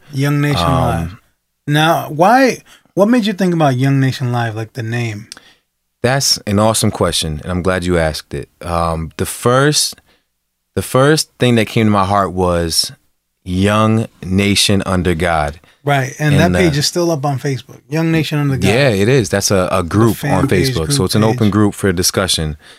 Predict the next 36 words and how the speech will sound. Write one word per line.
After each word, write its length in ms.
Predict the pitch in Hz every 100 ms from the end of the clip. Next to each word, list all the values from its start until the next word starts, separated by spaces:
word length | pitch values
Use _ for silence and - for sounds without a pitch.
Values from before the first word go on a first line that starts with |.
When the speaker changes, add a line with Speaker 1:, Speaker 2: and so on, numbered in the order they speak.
| _ _ _
Speaker 2:
Uh, 260 | 95 92 92
my, 260 | 101 104 87
my 120 | 110
thought 320 | - 147 143
was, 480 | 113 110 104 95 - - _ -
I'm 100 | 98
working 300 | 107 110 113
in 100 | 113
the 80 | 110
schools. 640 | - 110 104 101 101 - _ _ _ _ _
God 300 | - 98 104
is, 220 | 104 101 104 -
uh, 240 | 104 101
neglected 640 | 101 104 104 98 - 95 90
here 420 | 87 95 90 92
in 120 | - 92
that, 200 | 92 -
in 100 | 95
that 180 | 92 87
realm. 400 | 92 90 90 98 - _ _ _ _ -
Um, 480 | 90 90 90 90 82
we 100 | 95
say 160 | 123
the 80 | 117
pledge, 520 | 107 - 147 127 117 -
and 100 | 98
that's 180 | 95 - _
pretty 160 | - 104
much 180 | 104 101
the 80 | 98
only 160 | 101
time 240 | 92 101 98
we 60 |
talk 220 | - 98
about 240 | 87 90 87
God. 360 | 87 87 82